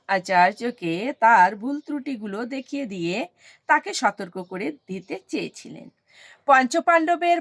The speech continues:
পত্নী দ্রৌপদীর পিতা দ্রুপদ রাজের সঙ্গে দ্রোণাচার্যের কিছু রাজনৈতিক মনোমালিন্য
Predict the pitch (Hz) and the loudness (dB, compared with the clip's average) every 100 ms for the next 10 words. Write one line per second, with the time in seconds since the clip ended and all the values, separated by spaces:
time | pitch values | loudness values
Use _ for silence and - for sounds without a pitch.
0 | 320 262 - 277 302 302 220 202 226 277 | 0 -4 -4 -4 -2 -2 -4 -4 -4 -4
1 | 277 277 269 - 214 - 233 226 190 262 | -4 -4 -6 -8 -14 0 4 6 6 4
2 | 330 _ _ _ 170 170 294 - 339 339 | 0 _ _ _ -10 -2 -2 4 6 6
3 | 330 320 240 226 240 277 - 339 330 220 | 6 4 4 4 2 -6 -4 -4 -4 -4
4 | 170 147 196 220 269 311 269 185 170 220 | -6 -8 -6 -4 0 -2 0 -2 -2 -4
5 | 302 185 - 320 - 285 190 190 196 254 | -4 -4 -8 -10 -4 4 6 4 0 -6
6 | 294 349 254 185 185 175 175 202 320 | -6 -8 -8 -8 -6 -6 -6 -6 -8